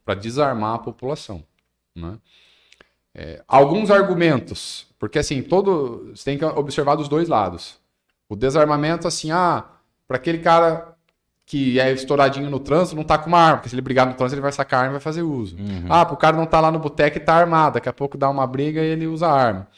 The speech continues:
Speaker 1: Então esse é um argumento. Por exemplo, porque se você falar pra todo mundo andar armado, você pode aumentar o índice de ocorrências, porque vai ter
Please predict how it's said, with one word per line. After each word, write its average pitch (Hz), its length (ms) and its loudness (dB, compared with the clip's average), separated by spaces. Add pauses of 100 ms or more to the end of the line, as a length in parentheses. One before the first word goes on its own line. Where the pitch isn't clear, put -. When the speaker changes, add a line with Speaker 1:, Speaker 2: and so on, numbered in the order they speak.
(240)
Speaker 1:
Então 165 360 2
esse 170 300 2
é 190 40 0
um 202 140 -2
argumento. 233 560 0 (720)
Por - 80 -12
exemplo, 101 200 -4
porque 120 100 -4
se 131 100 -10
você 123 280 -4
falar 139 360 0
pra 131 100 0
todo 160 240 0
mundo 151 220 -2
andar 120 260 4
armado, 127 580 2 (840)
você 113 180 -6
pode 127 200 2
aumentar 139 340 2
o 165 140 4
índice 156 220 -4
de 131 80 -2
ocorrências, 131 500 0
porque 180 160 -4
vai 170 100 0
ter 160 440 0